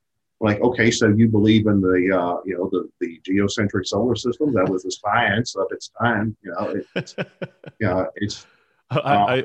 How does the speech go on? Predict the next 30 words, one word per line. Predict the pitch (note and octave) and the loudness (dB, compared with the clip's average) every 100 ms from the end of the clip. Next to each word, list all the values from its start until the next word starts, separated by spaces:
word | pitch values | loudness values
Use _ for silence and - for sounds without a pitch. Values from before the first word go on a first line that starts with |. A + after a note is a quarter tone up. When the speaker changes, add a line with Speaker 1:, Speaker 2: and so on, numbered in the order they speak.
| C3 | -2
Speaker 2:
I, | |
I | B2+ | -2
joked | B2+ A#2 | 0 0
online | A2+ G#2 A2+ | -2 -2 -2
today, | A2+ G#2 G#2 - - _ | -2 -2 -4 -6 -20 _
"Do | - | -4
you, | A2+ G#2+ | -4 -4
do | G#2+ | -6
you | G#2+ | -6
believe | G2+ G#2 A#2 G#2+ | -4 -4 -4 -4
in, | G#2+ G#2 G2+ | -4 -6 -6
uh, | F#2+ F2 | -10 -10
doctors | G2+ G#2+ - A2+ G2+ | -8 -8 -6 -8 -6
masturbating | G#2 G#2+ A2 F#2+ G2 G2+ | -8 -8 -10 -8 -8 -8
hysterical | G#2 - G#2 G2+ G2 | -12 -8 -6 -4 -6
women?" | F#2+ A2 C3 | -6 -6 -8
'Cause | A#2 F2+ | -8 -8
that | F#2 | -6
was | G2 F#2 | -8 -10
pretty | - F#2 F2 | -12 -12 -8
common | F2+ E2 | -10 -10
practice | - F2+ E2 G#2 | -8 -10 -8 -12
for | - F2+ | -10 -14
a | |
few | - G2 | -12 -12
hundred | F2+ E2+ F2 | -12 -12 -10
years, | E2+ A#2+ | -10 -10
so. | - D#2 - - | -14 -16 -16 -8
Speaker 1:
Right. | - - F#2+ - | 0 2 2 -4
Speaker 2:
<laughs> | - | -6